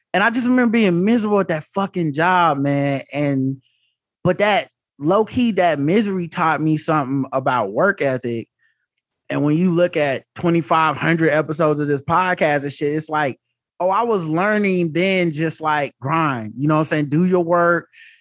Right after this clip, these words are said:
be professional. Like, when motherfuckers, uh, wanna work with us, you, like, you don't hear stories about, like,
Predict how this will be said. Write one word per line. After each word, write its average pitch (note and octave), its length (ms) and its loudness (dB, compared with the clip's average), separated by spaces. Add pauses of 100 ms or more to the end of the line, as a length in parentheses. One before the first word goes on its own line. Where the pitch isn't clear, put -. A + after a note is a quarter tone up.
(200)
be F#3 140 2
professional. F3 960 0
Like, C#3+ 320 0
when D#3 260 2
motherfuckers, G3 560 0 (260)
uh, D#3 520 0
wanna E3+ 280 2
work F3+ 280 0
with F#3+ 100 2
us, F#3+ 320 2
you, E3 360 -6 (120)
like, D3+ 260 -2
you F#3 100 -2
don't G3+ 160 4
hear G#3 120 4
stories F3+ 420 2
about, E3 240 2
like, C#3+ 180 0